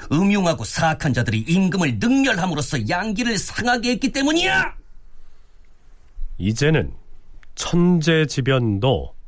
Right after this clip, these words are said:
Speaker 2: 아랫사람들이 윗사람을 능멸하는 능상 때문이다 라고 몰아붙이고 있습니다. 왕이 이러고 있는데 신하들 역시 이 시기에는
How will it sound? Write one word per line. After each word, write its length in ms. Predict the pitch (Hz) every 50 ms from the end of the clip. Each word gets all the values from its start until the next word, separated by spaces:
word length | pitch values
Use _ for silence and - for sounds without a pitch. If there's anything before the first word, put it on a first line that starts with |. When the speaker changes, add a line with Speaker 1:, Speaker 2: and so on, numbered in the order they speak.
| - - - - - - - - - -
Speaker 2:
아랫사람들이 1120 | 113 110 135 156 180 180 - - - 190 190 190 190 196 202 196 214 214 240 226 175 87
윗사람을 720 | 90 120 151 156 - - - 185 175 175 180 185 196 190 160
능멸하는 840 | 117 123 139 143 147 147 143 143 131 127 113 110 110 143 156 120 82
능상 480 | 82 101 117 120 120 117 - 151 160 151 -
때문이다 680 | - 147 139 135 127 113 98 - - 76 - - - - - - - - - - -
라고 460 | 87 78 78 82 - - 139 151 151 - - - -
몰아붙이고 540 | - 87 87 87 92 87 87 82 - - 76
있습니다. 360 | 71 - - - - - - - - - - - - - - - - - - - - - - -
왕이 320 | 151 160 180 196 202 208 202
이러고 300 | 185 170 170 156 165 156
있는데 320 | 127 120 123 120 113 110 -
신하들 600 | - - - 170 170 175 170 - 175 170 165 156
역시 340 | 160 160 - - - 170 156
이 220 | 127 110 147 156
시기에는 720 | 151 - - 147 143 151 147 143 156 160 127 82 71 64